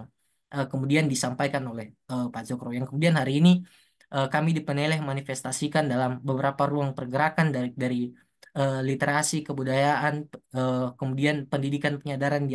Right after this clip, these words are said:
anak muda, sampai dengan, eh, coba mendesain platform, eh, bagaimana, eh, pusat pembelajaran gratis yang sudah ada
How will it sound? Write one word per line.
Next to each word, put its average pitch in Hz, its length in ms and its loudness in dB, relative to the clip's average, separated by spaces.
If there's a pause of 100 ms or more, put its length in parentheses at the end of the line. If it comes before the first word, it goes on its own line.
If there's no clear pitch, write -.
anak 123 220 -8
muda, 147 220 2 (540)
sampai 143 260 0
dengan, 156 160 2 (240)
eh, 135 160 -4 (140)
coba 165 180 4 (120)
mendesain 143 520 4 (100)
platform, 151 460 0 (640)
eh, 135 240 -4
bagaimana, 139 400 2 (580)
eh, 135 200 -2
pusat 147 240 0 (100)
pembelajaran 139 600 2
gratis 160 380 0
yang 131 160 -6
sudah 139 220 -4
ada 139 100 0